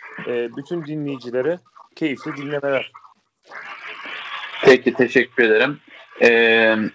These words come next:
Speaker 2: bizi dinlediğiniz için çok teşekkür ederiz. Biz yine kalan üç haftada takımı değerlendireceğiz ve sonrasında, e, lig bitiminde, yaz transfer döneminde daha detaylı, daha, e, maçlardan ziyade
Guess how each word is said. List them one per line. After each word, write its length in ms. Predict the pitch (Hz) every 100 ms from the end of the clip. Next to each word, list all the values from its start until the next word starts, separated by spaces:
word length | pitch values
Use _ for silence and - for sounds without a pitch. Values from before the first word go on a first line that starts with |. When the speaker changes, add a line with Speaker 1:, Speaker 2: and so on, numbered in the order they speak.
| -
Speaker 2:
bizi 400 | 117 113 123 139
dinlediğiniz 500 | 147 147 147 147 143
için 220 | 143 - 135
çok 280 | 156 -
teşekkür 400 | 139 - 127 -
ederiz. 320 | 117 123 135 -
Biz 220 | 123 120
yine 280 | 127 127 123
kalan 300 | - 123 123
üç 160 | 123 135
haftada 560 | 120 - 123 120 113 - _ -
takımı 340 | 117 123 120
değerlendireceğiz 760 | 120 117 117 113 110 117 120 120
ve 80 | 117
sonrasında, 680 | 127 120 110 120 120 127 - _ _ -
e, 300 | 110 110 107
lig 100 | 120 -
bitiminde, 760 | 123 - 117 113 117 131 135 - -
yaz 320 | 113 120 120
transfer 500 | - 120 113 123 113
döneminde 600 | 110 107 107 113 135 120
daha 360 | 117 117 127 120
detaylı, 520 | 113 - 117 123 117
daha, 360 | 120 123 117 - _ _ _ 113
e, 560 | 110 107 107 104 104
maçlardan 680 | 104 110 110 135 120 123 123
ziyade 500 | 117 117 117 127